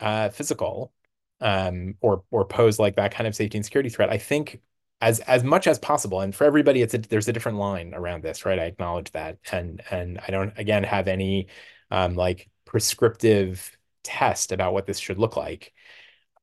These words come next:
Um, I think it is in our best interest to find ways to continue to engage with people, um, even when they, they are, um, when they feel like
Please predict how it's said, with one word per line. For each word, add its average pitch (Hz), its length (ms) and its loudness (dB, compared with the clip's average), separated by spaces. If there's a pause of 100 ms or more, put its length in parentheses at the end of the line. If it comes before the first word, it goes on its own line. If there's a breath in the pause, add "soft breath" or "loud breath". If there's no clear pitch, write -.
(140)
Um, 98 300 2
I 117 100 -2
think 156 240 -2 (100)
it 113 140 2
is 107 240 4
in 127 180 -2
our 123 200 2
best 113 280 2
interest 98 600 -4 (100)
to 95 300 2
find 117 560 2
ways 101 440 2
to 101 160 -6
continue 104 500 -2
to 98 160 -4
engage 107 320 2
with 82 140 -4
people, - 480 -8 (520 soft breath)
um, 92 340 -2
even 117 360 4
when 101 200 4
they, 95 420 2 (220)
they 95 480 2
are, 90 800 0
um, 87 560 -4 (2250)
when 110 180 2
they 107 120 6
feel 143 280 8
like 123 200 8